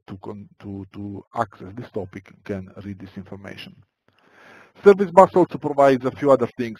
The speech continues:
uh, like a relay and an event hub. We won't have the time, uh, to go through all of them, uh, today, but very briefly, a relay is used, uh, for real-time communication.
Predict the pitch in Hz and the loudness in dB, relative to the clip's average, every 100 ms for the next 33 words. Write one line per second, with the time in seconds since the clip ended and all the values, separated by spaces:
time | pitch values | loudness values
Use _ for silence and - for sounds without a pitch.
0 | 117 120 123 120 - 113 135 131 127 123 | -4 2 4 4 2 0 2 4 4 4
1 | 123 - 120 117 110 123 123 117 - 113 | 2 -2 -6 -4 -4 0 0 -2 0 2
2 | 104 98 113 107 123 143 147 131 139 131 | 2 0 -4 -4 -4 -4 -2 -2 -2 -2
3 | 139 127 123 117 117 113 107 - 107 120 | -2 -2 -2 -4 -4 -4 -4 -10 0 2
4 | 113 117 113 117 110 110 107 101 107 - | 2 -4 0 0 2 0 -2 -6 -8 -6
5 | 113 135 165 165 _ _ 110 - _ - | 0 0 0 -6 _ _ -2 -2 _ -4
6 | 127 127 127 147 165 170 147 - 117 110 | -4 -2 -4 -6 -4 -6 -6 -10 -4 -2
7 | 120 143 139 139 147 151 127 - 117 110 | -2 0 0 2 0 -2 -10 -6 -4 -4
8 | 117 117 120 120 107 117 110 104 _ _ | -6 -6 -4 -6 -6 -2 -2 -2 _ _
9 | _ _ - 113 113 110 110 110 120 117 | _ _ -10 -2 0 0 0 -2 -2 0
10 | 123 110 117 117 107 104 104 98 123 127 | 0 -2 -6 -8 -10 -14 -14 -4 -2 -2
11 | 185 214 | -10 -14